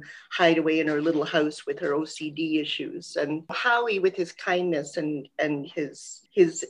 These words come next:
his general sort of ability to be a wonderful human being. They all had,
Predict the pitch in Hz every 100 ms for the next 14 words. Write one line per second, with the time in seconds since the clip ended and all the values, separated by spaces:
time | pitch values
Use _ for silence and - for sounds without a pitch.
0 | 185 175 160 165 - 190 175 170 156 156
1 | - 156 156 147 156 160 165 147 147 185
2 | 151 151 143 151 156 147 147 151 151 147
3 | 139 147 135 175 247 302 294 277 226 190
4 | 147